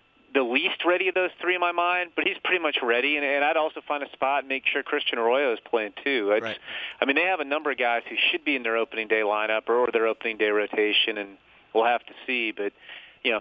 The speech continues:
Speaker 1: I think they're kidding themselves if they think Brad Miller at first and Hechavarria at short and Matt Andriese in the rotation is the best way to go with the team.
Speaker 2: And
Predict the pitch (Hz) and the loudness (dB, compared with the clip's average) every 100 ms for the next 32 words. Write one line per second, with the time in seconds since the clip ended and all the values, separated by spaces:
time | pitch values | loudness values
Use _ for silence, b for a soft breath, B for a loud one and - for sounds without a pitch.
0 | - 113 139 160 143 131 - 156 135 117 | 0 0 2 0 -2 -2 -2 -2 -6 -10
1 | - 120 117 110 120 120 127 117 127 110 | -2 2 2 0 0 0 0 0 -2 0
2 | 120 123 120 123 127 117 104 - 123 120 | 0 0 0 -2 0 0 -2 -2 0 0
3 | 117 - 113 120 127 110 117 117 104 - | 0 -4 -4 -2 -2 -2 -2 -2 0 0
4 | 123 120 117 117 _ B B B 113 120 | 2 2 2 0 _ B B B 0 0
5 | 123 120 120 127 - 117 110 107 - 123 | 0 -2 -2 -4 -4 -4 -2 0 0 2
6 | 117 113 104 104 92 95 110 131 127 - | 2 0 -4 -10 -8 -4 0 2 0 -2
7 | - 113 104 117 104 104 107 98 - - | -2 0 0 0 0 2 0 0 -8 -8
8 | 113 90 _ B B - 156 156 | -8 -10 _ B B -4 -4 -4